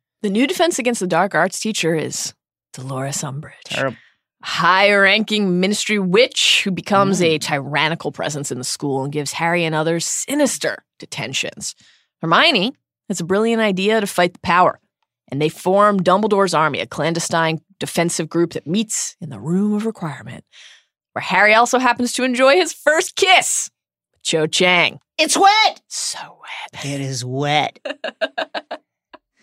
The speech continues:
Speaker 2: Just before Christmas, Harry experiences a vision of a snake attacking Mister Weasley down a mysterious corridor,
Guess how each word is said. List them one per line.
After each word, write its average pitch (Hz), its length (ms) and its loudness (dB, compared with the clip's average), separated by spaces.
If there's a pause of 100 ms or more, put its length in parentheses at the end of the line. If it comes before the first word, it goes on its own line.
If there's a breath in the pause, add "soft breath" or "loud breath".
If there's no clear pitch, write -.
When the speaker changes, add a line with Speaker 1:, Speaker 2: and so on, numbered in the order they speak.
(120)
Speaker 2:
Just 294 300 2
before 302 380 6
Christmas, 226 420 4
Harry 226 300 6
experiences 196 640 2
a 185 80 4
vision 202 400 4
of 143 80 2
a 147 80 2
snake 190 420 4
attacking 160 460 0
Mister 180 260 0
Weasley 156 560 0 (320 loud breath)
down 117 180 0
a 107 40 0
mysterious 127 560 -2
corridor, - 400 -4